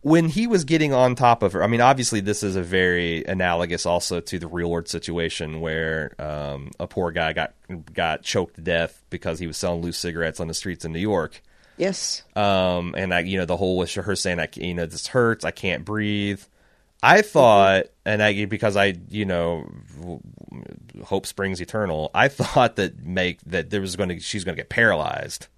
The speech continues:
Speaker 1: like, that, that he was going to do something to her spine. I did not see her death coming until she stopped moving.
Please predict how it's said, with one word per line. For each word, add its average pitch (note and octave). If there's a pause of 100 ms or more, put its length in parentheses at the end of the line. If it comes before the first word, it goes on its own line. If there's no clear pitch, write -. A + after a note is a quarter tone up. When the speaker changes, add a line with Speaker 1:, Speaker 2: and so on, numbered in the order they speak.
(380)
Speaker 1:
like, G2
that, E2+
that G2
he G2+
was G2
going G2
to F2
do F#2+
something F#2+
to F#2+
her D#2+
spine. D2+ (500)
I A#2
did A#2
not A2
see G2+
her F#2
death F2
coming F2
until E2+
she F2+
stopped D#2+
moving. C#2